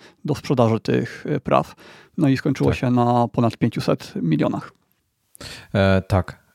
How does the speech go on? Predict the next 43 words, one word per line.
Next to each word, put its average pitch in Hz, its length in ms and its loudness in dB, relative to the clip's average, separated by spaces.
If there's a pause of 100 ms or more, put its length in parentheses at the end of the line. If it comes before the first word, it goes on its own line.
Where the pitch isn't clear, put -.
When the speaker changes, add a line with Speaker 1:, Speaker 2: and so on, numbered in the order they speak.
Speaker 2:
E, 95 240 2
powiem 120 440 0
ci 117 560 0
jedno, 95 300 2
nie, 113 380 4
i 113 160 2
już 120 260 2
widzę, 127 220 2
o 113 40 2
czym 123 160 2
mówisz. 95 260 4
To 120 120 2
są 120 160 2
takie, 107 520 2
jak 107 220 2
leciały 135 320 2
napisy, 107 460 0
to 104 140 2
z 92 80 0
boku, 107 480 2 (380)
e, 135 120 2
pojawił 151 340 2
się 143 120 0
po 131 100 0
prostu 117 280 2
kadr, 98 480 2 (180)
e, 98 280 4
jakiś, 107 440 2
jakiś 117 260 2
klip - 420 0
wideo, 82 720 4
e, 92 140 2
pokazujący, 87 840 2
e, 82 40 4
r-, 85 1120 -2
różne 92 420 4
tam 87 160 0
rzeczy, 80 240 -2
nie 80 60 0
będę 78 160 -2
już 76 120 -2
mówił 78 240 -2
co. 76 240 -2